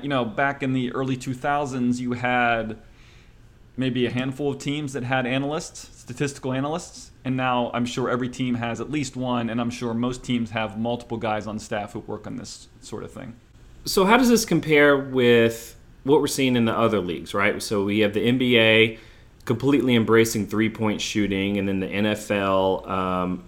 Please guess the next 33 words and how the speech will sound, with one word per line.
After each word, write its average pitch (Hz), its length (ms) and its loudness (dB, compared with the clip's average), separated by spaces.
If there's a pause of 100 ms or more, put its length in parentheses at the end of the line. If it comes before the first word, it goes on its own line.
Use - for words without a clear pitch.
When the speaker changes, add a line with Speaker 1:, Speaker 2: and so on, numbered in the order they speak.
(260)
Speaker 2:
embracing 95 880 -4 (200)
passing, 98 640 2
which 98 300 -6
both, 131 320 2 (300)
if 117 100 2
you 135 100 4
listen 156 280 4
to 120 120 2
any 139 280 6
of 123 100 2
our 113 340 6
previous 117 500 0
N 110 140 0
B 110 120 4
A 98 120 4
podcasts 92 760 -4
that 98 220 -4
we 101 140 -4
talked 107 280 -4
about, 95 380 -2
it, 120 220 0 (100)
it 147 40 4
was 135 160 2
impossible 139 720 2
to 117 140 2
avoid 104 360 4
how 113 120 -2
much 107 240 0
the 95 60 -16
three-point 101 480 -4
shot, 92 440 0 (440)
um, 87 480 0
and 92 340 -2